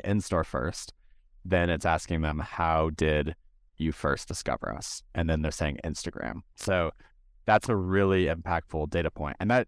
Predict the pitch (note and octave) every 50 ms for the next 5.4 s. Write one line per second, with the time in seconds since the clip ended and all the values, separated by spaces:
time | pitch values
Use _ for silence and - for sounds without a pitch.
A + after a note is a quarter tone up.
0 | _ - A2 A#2 A#2 B2+ A#2+ A2+ A2+ G#2+ - - G2+ - G#2+ G2 G2 G2+ G2 F2+
1 | F2+ F2 - F2 F2+ E2+ E2+ E2+ D#2+ D#2+ D2 - - D#2 D#2 D#2+ F2+ F#2 F2+ F2
2 | F#2 F#2+ - - G#2+ - - A2 A2 A2+ - - C3+ C3+ - - G2 E2 F2+ D#2+
3 | E2 D#2 - D#2+ - E2 D#2 D2 C#2+ - D#2 D#2 D2+ D2 D2+ D2+ D2+ D2+ D#2 D#2
4 | - - D#2 D2 D#2 G2 A#2 - - - - _ _ _ _ _ _ _ _ -
5 | A#2+ A#2+ A#2 G#2 F#2+ F#2 E2+ -